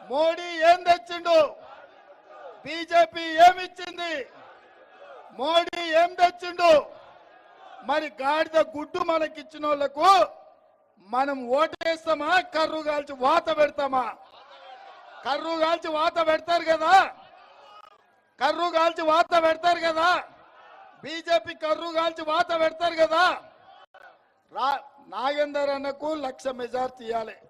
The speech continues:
నేను లక్ష అంటే మీరు పక్కా అనాలి. రెడీనా? రెడీనా?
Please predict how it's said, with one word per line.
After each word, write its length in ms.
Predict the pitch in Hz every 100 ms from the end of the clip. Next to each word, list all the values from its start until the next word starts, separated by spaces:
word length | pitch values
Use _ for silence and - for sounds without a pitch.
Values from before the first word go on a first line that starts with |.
| - _ _ -
నేను 260 | 226 233
లక్ష 280 | 214 220 -
అంటే 300 | 262 247 269
మీరు 180 | 269 233
పక్కా 380 | - 214 - 233
అనాలి. 360 | 202 196 185 - _ _ _ _ _ _ - -
రెడీనా? 640 | 269 320 320 349 359 214 - - _ - - - - - - - -
రెడీనా? 400 | 285 330 339